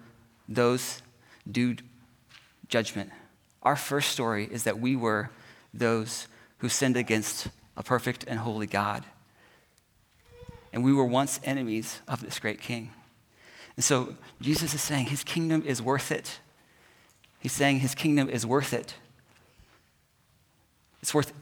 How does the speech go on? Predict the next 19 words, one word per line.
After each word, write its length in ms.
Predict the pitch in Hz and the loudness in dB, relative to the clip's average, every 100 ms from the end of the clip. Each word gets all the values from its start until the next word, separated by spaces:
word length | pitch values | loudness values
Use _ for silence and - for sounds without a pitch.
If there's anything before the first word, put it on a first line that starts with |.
| - | -8
anything 380 | 170 180 170 170 | 0 0 4 4
and 160 | 127 - | 4 2
everything 320 | 170 160 160 | 0 2 4
you 60 | 147 | 4
could 320 | 135 120 135 | 4 -2 -6
experience, 540 | 123 - 131 117 101 - | -4 -4 -2 -2 -2 -4
anything 300 | 202 - 160 | -4 -2 -2
you 40 | |
could 220 | 127 104 | -2 -2
go 220 | 127 139 | 4 4
through. 340 | 139 - 101 - - - | 4 -4 -6 -8 -12 -12
So 160 | - 156 | 4 4
if 80 | 143 | 6
you're 120 | 160 | 2
in 320 | 175 175 156 | 4 6 6
difficult, 500 | 147 143 131 117 - - | 4 2 0 -2 -2 -12
trying, 440 | - 151 139 123 104 | 0 6 8 6 4
hard 460 | - - 139 127 | -2 4 6 6
times 600 | - 120 120 135 147 - | 2 4 4 2 -2 -8